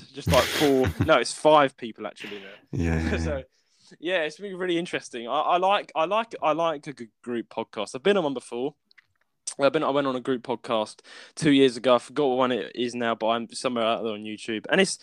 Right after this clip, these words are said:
Speaker 1: it's like seven people on, on it. And it's hard, like, to depict everyone's voices if you're listening on audio, but, yeah, it, it is quite fun 'cause you get loads of people. It,
Speaker 2: Hmm.
Speaker 1: yeah, I don't know. So there's always that, there's that one guest that's just silent the entire <laughs> episode.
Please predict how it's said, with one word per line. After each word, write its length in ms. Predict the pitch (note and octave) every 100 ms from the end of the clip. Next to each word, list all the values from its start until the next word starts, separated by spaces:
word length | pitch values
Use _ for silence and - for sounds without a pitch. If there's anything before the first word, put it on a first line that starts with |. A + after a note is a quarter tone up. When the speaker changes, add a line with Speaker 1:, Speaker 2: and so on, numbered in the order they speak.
| - -
Speaker 1:
it's 100 | F3+
like 100 | -
seven 320 | - E3 C#3
people 340 | E3+ D3 A#2+
on, 180 | G2+ F#2 F#2+ -
on 160 | G2 F#2
it. 120 | -
And 100 | -
it's 100 | C#3
hard, 340 | D#3 F#3 D3 A2+
like, 160 | A2 -
to 120 | B2
depict 400 | - - A#2+ C3+
everyone's 260 | A#2 A#2
voices 340 | A#2+ B2 A#2+ C3+
if 100 | C3+
you're 80 | B2
listening 300 | B2 B2 A#2+
on 100 | A#2
audio, 400 | B2+ C3+ F#3 B3
but, 240 | D#3+ B2+ - _ _ _ _ _
yeah, 260 | C3+ E3+ D3+
it, 140 | C#3+
it 120 | F#3 F3+
is 180 | G3+ D#3+
quite 240 | F3+ C#3+
fun 340 | - C#3+ G#2 G2
'cause 140 | C3+
you 80 | D3
get 160 | D#3
loads 280 | C#3+ C3+ C3
of 80 | B2
people. 400 | - B2+ - F#2+ G2 _ _ _ -
It, 60 | C4+
Speaker 2:
Hmm. 180 | F2+
Speaker 1:
yeah, 220 | C3 G#2+ F#2 -
I 60 |
don't 100 | A#2+ A2+
know. 100 | G#2
So 220 | F3 F3 C#3+ E3+ -
there's 100 | - A3
always 160 | A#3
that, 100 | G#3+
there's 140 | G3+ G#3
that 160 | E3 E3+
one 220 | E3+ E3
guest 320 | E3 C3+ -
that's 140 | B2 -
just 200 | B2+ -
silent 340 | C3+ B2 A2+
the 80 | A2
entire 340 | A2+ - A2 A#2
<laughs> 60 |
episode. 500 | - - F3+ - F#3